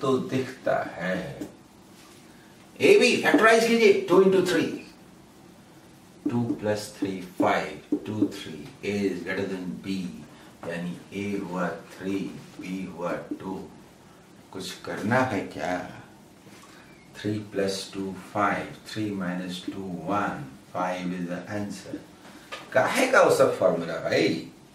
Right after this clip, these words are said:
क्या जरूरी है? एग्जाम के क्वेश्चन में ऐसा ही कुछ ना कुछ छुपा हुआ होता है।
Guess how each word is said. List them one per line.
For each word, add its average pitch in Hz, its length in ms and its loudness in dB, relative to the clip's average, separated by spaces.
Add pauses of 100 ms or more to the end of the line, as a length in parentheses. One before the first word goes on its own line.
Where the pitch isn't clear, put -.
(500)
क्या 151 240 8
जरूरी 104 440 4
है? - 280 6 (1800)
एग्जाम 104 360 2
के 95 60 0
क्वेश्चन 95 300 -2
में 87 140 -2
ऐसा 87 200 -4
ही 90 120 -4
कुछ 82 220 -6
ना 87 100 -6
कुछ 82 260 -12
छुपा - 180 -6
हुआ 71 200 -6
होता 69 220 -14
है। - 140 -12